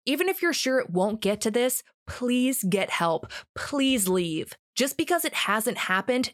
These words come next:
doesn't mean it won't. I personally want to add that you are worth all the good things life has to offer.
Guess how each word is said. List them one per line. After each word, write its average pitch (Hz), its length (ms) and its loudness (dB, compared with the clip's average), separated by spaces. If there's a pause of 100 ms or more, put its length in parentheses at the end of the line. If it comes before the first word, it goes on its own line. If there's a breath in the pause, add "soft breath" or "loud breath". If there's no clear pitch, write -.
(140)
doesn't 202 320 0
mean 254 240 0
it 190 140 0
won't. 165 640 -2 (300)
I 247 100 0
personally 269 600 0
want 190 220 2
to - 120 -2
add 185 260 0
that 233 200 -2
you 240 220 2
are 427 120 2
worth 359 260 0 (120)
all 247 280 4
the 311 120 -2
good 214 380 -2
things 220 320 0
life 175 300 -2
has 175 240 -2
to - 100 -2
offer. - 480 -2